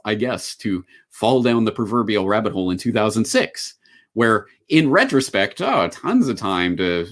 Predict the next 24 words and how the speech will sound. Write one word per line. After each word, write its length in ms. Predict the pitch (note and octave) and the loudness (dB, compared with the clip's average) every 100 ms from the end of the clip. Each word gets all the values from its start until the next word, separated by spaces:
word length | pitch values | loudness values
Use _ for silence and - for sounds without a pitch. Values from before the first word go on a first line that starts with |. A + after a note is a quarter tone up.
| - | -12
sort 180 | - A#2+ | -8 -6
of 120 | G2 | -4
get 200 | G2+ A#2 | 0 0
your 140 | G2+ G#2+ | 0 -4
feet 340 | - B2 A#2 | 0 2 2
and 140 | G2+ F#2 | 0 -2
start 320 | - G#2+ G#2+ | -2 -2 0
to 260 | G#2 G2+ G#2 | -2 -2 -2
understand 800 | A2+ G#2+ - A2+ A2 G#2+ G#2+ G2+ | -2 -2 -2 0 2 2 0 0
and 180 | F#2+ F#2+ - _ - | -2 -4 -14 _ -6
try 300 | B2 A#2 A#2 | 0 4 4
and 560 | A#2 A2+ A2 A2 A2+ | 4 4 2 2 2
go 140 | B2+ B2+ | 4 6
down 220 | B2 A#2+ | 6 6
this 180 | C3 - | 4 0
w-, 240 | A#2+ A2+ | -4 -2
wrong 340 | A#2+ B2 A#2 | 2 4 2
path. 320 | A#2+ A2+ A2+ - | 0 0 -2 -2
No, 120 | C3 | -2
no, 100 | G#2+ | 0
no, 160 | F#2 | -2
maybe 280 | F2 A#2 A2+ | -2 -2 0
this 240 | A2 B2 - | -2 -2 -4
path. 300 | A#2 A2 | -4 -4